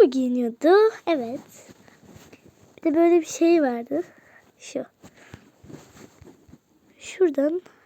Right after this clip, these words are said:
hangi rengi seçiyorduk? Bunu. Yok, biraz daha açık. <laughs> Ben mi onu karıştırdım şu an?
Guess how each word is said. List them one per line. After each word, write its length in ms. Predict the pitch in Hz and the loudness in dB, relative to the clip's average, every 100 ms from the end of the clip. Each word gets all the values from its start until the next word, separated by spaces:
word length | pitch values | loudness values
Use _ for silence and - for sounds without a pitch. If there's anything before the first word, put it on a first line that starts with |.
| - | -10
hangi 340 | 330 349 370 339 | -2 0 0 0
rengi 280 | 302 294 - | -2 -6 -10
seçiyorduk? 1160 | - 262 - - _ - _ - - - - _ _ _ _ _ _ _ | -10 -10 -10 -20 _ -20 _ -20 -20 -20 -20 _ _ _ _ _ _ _
Bunu. 200 | 339 262 - - - _ _ _ _ _ _ _ _ _ _ _ _ _ _ _ _ _ _ _ _ _ _ | -10 -10 -12 -20 -20 _ _ _ _ _ _ _ _ _ _ _ _ _ _ _ _ _ _ _ _ _ _
Yok, 340 | 277 262 - - | -6 -6 -8 -6
biraz 400 | 269 254 247 254 | -4 -2 -6 -6
daha 360 | 262 - 269 254 _ _ _ _ _ _ - | -8 -8 -8 -8 _ _ _ _ _ _ -6
açık. 680 | 262 - - - - - - _ _ _ _ _ _ _ - | -6 -6 -14 -12 -16 -16 -20 _ _ _ _ _ _ _ 0
<laughs> 20 | |
Ben 680 | 330 277 262 320 359 392 403 | 2 2 0 4 4 4 4
mi 80 | 392 | 6
onu 320 | 370 359 392 - | 6 6 4 6
karıştırdım 720 | 359 330 339 - 320 311 392 554 | 6 6 4 2 2 4 2 0
şu 360 | - 523 427 | 4 4 6
an? 300 | 311 294 277 | 2 0 -6